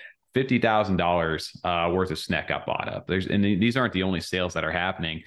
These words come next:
And, uh, one of the big things they have, they have been announcing, and just, it keeps with the memes, it keeps with the hype,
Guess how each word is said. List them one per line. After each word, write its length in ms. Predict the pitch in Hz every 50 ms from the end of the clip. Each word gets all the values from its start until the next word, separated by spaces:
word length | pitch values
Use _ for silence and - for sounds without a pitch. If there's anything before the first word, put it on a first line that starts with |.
| - - - _ -
And, 320 | - 95 101 101 101 98
uh, 220 | 98 95 95 95
one 160 | 92 101 110 113
of 80 | 110
the 60 | 107
big 260 | 104 - 107 107 - -
things 240 | 107 107 104 98 -
they 120 | - 95
have, 420 | 87 104 107 104 101 95 - - 95
they 80 | 95 92
have 160 | 90 85 82
been 160 | 87 92 90
announcing, 540 | 90 87 90 98 117 123 120 - 98 90 87
and 80 | 87
just, 340 | 82 - 92 - - - -
it 160 | - 87 -
keeps 380 | - - - 107 107 101 - -
with 140 | 92 95 95
the 80 | 85
memes, 340 | 82 82 95 104 107 107 98 90
it 60 | -
keeps 300 | - - 101 95 90 -
with 100 | 90 85
the 80 | 73
hype, 400 | - - - 98 101 104 101 -